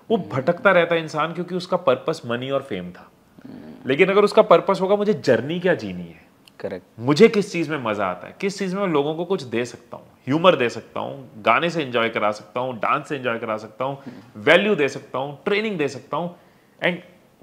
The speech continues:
Speaker 1: वो जो जर्नी जीता है ना,
Speaker 2: हम्म।
Speaker 1: वो sooner or later उसकी लॉन्ग रन में सक्सेस ज़्यादा रहेगा, हमेशा।
Speaker 2: राइट, राइट।
Speaker 1: क्योंकि चमक है ना, money and fame is चमक।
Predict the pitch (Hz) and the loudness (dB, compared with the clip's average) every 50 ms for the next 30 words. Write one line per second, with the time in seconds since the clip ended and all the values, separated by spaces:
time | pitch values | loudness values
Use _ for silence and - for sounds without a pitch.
0 | 120 - 151 202 226 247 226 143 - 135 117 113 127 160 202 190 165 131 110 - | -6 0 2 4 4 4 2 2 4 4 4 4 2 0 -4 -2 -4 -4 -4 -4
1 | 98 90 90 69 - - _ - 101 98 - 120 - - 135 139 139 151 160 170 | -4 -4 -6 -10 -14 -16 _ -16 -14 -10 -10 -10 -6 -4 -4 -2 0 2 4 4
2 | 175 156 131 117 - - 170 175 - - 135 - - 160 160 165 160 - _ _ | 4 2 2 -2 -4 -4 -8 -8 -8 -12 -14 -12 -10 -10 -10 -10 -10 -14 _ _
3 | _ _ - 120 117 120 123 131 135 139 135 143 175 185 180 - - - - 170 | _ _ -6 0 2 2 2 2 0 -4 -6 -6 -8 -10 -10 -12 -12 -8 -6 -6
4 | 151 120 104 90 87 92 98 87 82 - - - - - - - 117 117 110 - | -6 -4 -4 -4 -2 -2 -4 -6 -8 -10 -14 -20 -20 -20 -18 -14 -12 -12 -12 -14
5 | - - _ _ _ _ _ _ _ _ _ _ _ _ _ _ _ _ _ _ | -16 -20 _ _ _ _ _ _ _ _ _ _ _ _ _ _ _ _ _ _
6 | _ _ _ _ _ - - 95 92 87 87 - - - 90 78 87 - - _ | _ _ _ _ _ -18 -16 -16 -16 -16 -18 -20 -18 -16 -16 -16 -16 -20 -18 _
7 | - 190 190 185 - 170 165 208 214 180 147 123 170 165 120 113 120 135 156 175 | -10 -10 -8 -4 -4 -2 0 0 0 0 0 -2 -4 -6 -6 -6 -6 -6 -6 -8
8 | 190 190 180 143 151 151 - - 147 156 160 170 165 - - 151 139 135 - - | -8 -8 -10 -10 -12 -12 -10 -10 -8 -6 -6 -6 -6 -4 -2 -2 -2 -2 -4 -8
9 | - | -14